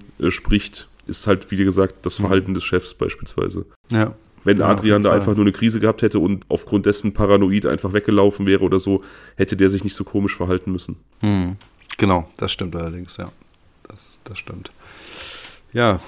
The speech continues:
Speaker 2: Leute, schreibt mal, was ihr denkt. Ich bin sehr gespannt.
Speaker 1: Bist du noch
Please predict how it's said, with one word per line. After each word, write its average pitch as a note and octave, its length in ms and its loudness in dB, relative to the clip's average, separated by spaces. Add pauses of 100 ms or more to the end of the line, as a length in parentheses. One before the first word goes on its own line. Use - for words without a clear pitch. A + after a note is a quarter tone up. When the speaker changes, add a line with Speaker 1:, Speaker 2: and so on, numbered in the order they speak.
Speaker 2:
Leute, G2 360 0 (180)
schreibt G#2+ 340 -2
mal, G#2 120 0
was G2 140 -6
ihr G2 120 -2
denkt. F2+ 360 -4 (140)
Ich - 140 -14
bin F#2+ 120 -8
sehr F#2 160 -2
gespannt. F2 460 -6 (180)
Speaker 1:
Bist - 220 -6
du G2 60 2
noch F#2 320 -2